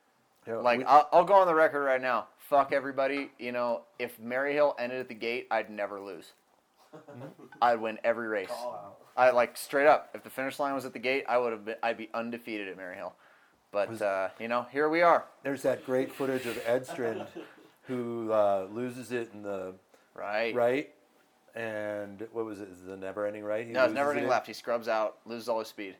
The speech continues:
Speaker 1: Mm-hmm.
Speaker 2: and catches everybody up
Speaker 1: And
Speaker 2: and
Speaker 1: then,
Speaker 2: wins.
Speaker 1: yeah, catches everybody by the finish.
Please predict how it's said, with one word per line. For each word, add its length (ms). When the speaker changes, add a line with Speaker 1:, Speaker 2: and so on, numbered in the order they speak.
Speaker 1:
Mm-hmm. 260
Speaker 2:
and 200
catches 320
everybody 460
up 80
Speaker 1:
And 100
Speaker 2:
and 80
Speaker 1:
then, 60
Speaker 2:
wins. 120
Speaker 1:
yeah, 140
catches 340
everybody 360
by 180
the 100
finish. 440